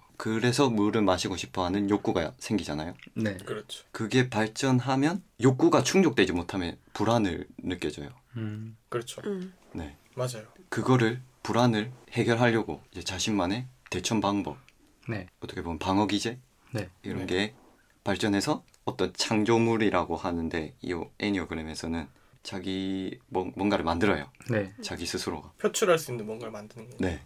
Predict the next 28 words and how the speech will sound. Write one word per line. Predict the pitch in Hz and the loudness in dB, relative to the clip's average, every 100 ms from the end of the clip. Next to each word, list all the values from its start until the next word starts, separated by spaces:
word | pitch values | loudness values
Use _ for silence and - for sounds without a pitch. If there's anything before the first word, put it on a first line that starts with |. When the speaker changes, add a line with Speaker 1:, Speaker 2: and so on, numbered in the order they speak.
| - | -10
Speaker 3:
이걸 | 143 156 156 151 | 0 4 4 0
통해서 | 139 131 127 | -4 -4 -6
대리 | 120 117 127 | -10 -10 -8
표출 | 123 127 - 123 | -10 -12 -10 -10
뭐 | 120 | -12
이런 | 113 123 | -14 -12
거. | 117 | -6
Speaker 1:
네. | 90 82 110 - - - - | -4 -6 -12 -20 -20 -20 -20
그래서 | - 101 101 113 110 - - | -10 -4 0 2 2 -2 -6
그 | 107 | -4
결과물로 | 95 104 120 131 107 95 95 | 2 6 8 8 6 4 2
인해 | 95 101 127 127 | 2 0 0 -2
자기가 | 107 107 98 - | 0 4 6 6
얻는 | 87 90 104 117 127 _ _ | 2 0 0 -2 -10 _ _
자기 | - 107 104 95 | -2 0 2 2
효능으로 | 92 85 71 _ _ - 98 - | 2 -2 -4 _ _ -4 0 4
이어져서 | 120 95 87 - 82 - _ _ | 6 4 0 -4 -6 -8 _ _
성격이 | - 110 104 104 101 95 | -8 -4 -2 0 0 -4
Speaker 2:
음. | - - | -8 -2
Speaker 1:
형성되고 | 127 117 92 87 - 92 - _ - | 0 2 -2 -4 -2 -2 -2 _ -8
있다고 | 120 101 104 | 0 0 0
Speaker 4:
음. | 104 | 0
Speaker 1:
하거든요. | 101 71 85 127 _ - | 0 0 -6 -10 _ -12
Speaker 2:
네. | 123 104 92 | -8 -8 -6
Speaker 1:
이 | 101 | -4
애니어그램에서. | 101 95 85 78 85 80 117 120 - | 0 0 0 -4 -8 -8 -10 -12 -8
Speaker 2:
음. | 107 | -4
Speaker 4:
네. | 101 | -4